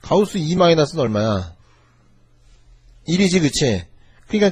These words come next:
K보다는 K 마이너스 일이 되는 거고, K에서 한 개 뺀 K 마이너스 일이 되는 거고, 자, 두, 두 배의 이 마이너스, 그러면 이게 사가 좀 안 되는 수란 말이야. 이거 얼마가 돼? 삼이 되죠? 그럼 얘는 이 곱하기 이 빼기 일한 결과 된다고. 그죠?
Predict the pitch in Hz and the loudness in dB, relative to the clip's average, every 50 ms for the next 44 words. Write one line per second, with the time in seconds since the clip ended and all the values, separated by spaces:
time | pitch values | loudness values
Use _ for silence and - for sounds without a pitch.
0 | - - 226 226 220 208 180 170 156 151 160 202 214 - - 233 226 196 143 127 | 0 0 2 2 2 2 0 0 0 0 0 -2 -4 -6 -4 -2 0 2 4 4
1 | 135 151 143 - 143 117 110 120 107 104 95 92 90 - - 180 175 151 131 - | 4 2 0 0 -4 -6 -2 -2 -2 -2 -4 -8 -8 -6 -2 0 0 0 0 0
2 | 160 170 180 190 175 165 - 185 170 156 - - 214 220 190 147 139 135 123 - | 0 -2 -2 -2 -4 -2 -2 -2 -2 -2 -2 0 0 2 4 4 2 2 0 -2
3 | 123 110 107 110 101 98 92 90 92 131 175 208 226 247 - _ - - - - | -4 -4 -2 -2 -2 -2 -4 -6 -2 -2 0 0 0 -2 -6 _ -20 -20 -20 -20
4 | - - - - - - _ - - 156 117 - - _ _ _ _ _ _ _ | -20 -20 -20 -20 -20 -20 _ -2 0 0 0 0 -2 _ _ _ _ _ _ _
5 | _ _ _ _ _ _ _ _ _ - - - 165 185 208 220 226 226 220 226 | _ _ _ _ _ _ _ _ _ -20 -12 -8 -4 -4 -2 -2 0 0 0 0
6 | 220 220 220 214 202 185 - - 190 196 180 202 208 220 240 226 185 175 170 170 | 0 0 0 -2 -4 -6 -6 -6 -2 2 4 6 6 6 6 4 2 2 4 4
7 | 156 151 147 135 - - 139 120 131 135 135 123 113 113 127 151 180 170 - - | 4 4 4 2 0 0 -4 -4 -4 -4 -6 -6 -8 -8 -8 -10 -10 -6 -4 -2
8 | 180 185 214 220 226 214 170 117 113 135 175 214 214 190 151 160 143 127 113 104 | 0 2 2 2 2 2 0 0 2 2 4 2 2 2 2 2 2 2 2 2
9 | 98 101 107 101 110 139 135 123 135 123 117 104 92 87 87 - _ _ _ _ | 0 0 -2 -2 0 0 0 2 2 2 0 0 0 -2 -8 -10 _ _ _ _
10 | _ _ - - - - - 226 240 214 175 147 131 190 202 175 120 117 135 139 | _ _ -18 -14 -8 -4 -2 0 0 2 0 0 2 2 0 0 0 -2 -4 -4
11 | 151 160 139 120 127 151 165 175 180 156 160 151 - - - 151 139 139 151 180 | -4 -4 -4 -6 -8 -6 -6 -4 -4 -4 -6 -8 -6 -2 0 0 2 2 0 -4
12 | 165 127 123 143 165 - - 170 156 151 123 120 120 127 139 135 120 120 113 107 | -6 -6 -6 -8 -8 -4 0 0 0 0 0 0 2 2 2 2 2 0 0 0
13 | 107 95 95 90 85 85 82 85 87 101 131 160 156 | -2 -4 -4 -6 -8 -12 -14 -14 -12 -6 -4 -4 -4